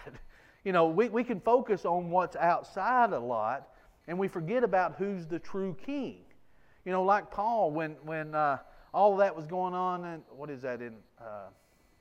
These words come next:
Acts twelve? Twelve or fourteen? When he's about to be shipwrecked, and he said, "Gotta stay on the boat." When they were throwing everything they possibly could off of it, and it seemed like the best thing to do, "Get off that boat." And he said, "No,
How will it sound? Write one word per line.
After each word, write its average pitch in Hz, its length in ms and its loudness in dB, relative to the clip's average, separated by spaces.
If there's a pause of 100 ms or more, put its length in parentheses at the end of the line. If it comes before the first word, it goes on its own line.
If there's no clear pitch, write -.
(720)
Acts 147 220 -8
twelve? 190 500 -4 (540)
Twelve 170 280 -6
or 120 60 -12
fourteen? 120 540 -12 (480)
When 156 140 -6
he's 147 80 -6
about 165 240 2
to 160 40 -10
be 156 120 -4
shipwrecked, 165 520 0
and 151 100 -10
he 170 60 -6
said, 156 300 0 (260)
"Gotta 156 220 2
stay 175 280 -2
on 175 200 -4
the 123 60 -8
boat." 165 440 0 (800)
When 143 140 -4
they 165 140 2
were 147 220 -2 (200)
throwing 180 240 2
everything 180 340 -4
they 175 120 -4
possibly 185 420 -4
could 185 260 -4
off 190 300 -2
of 196 200 0
it, 185 100 -4
and 147 80 -10
it 131 60 -14
seemed 180 200 -8
like 165 140 -6
the 156 40 -12
best 170 160 -2
thing 185 220 -6
to 190 80 2
do, 214 40 0
"Get 175 180 -6
off 220 180 0
that 196 180 -2
boat." 240 320 4
And 135 80 -16
he 156 80 -14
said, 135 140 -14
"No, 170 200 -8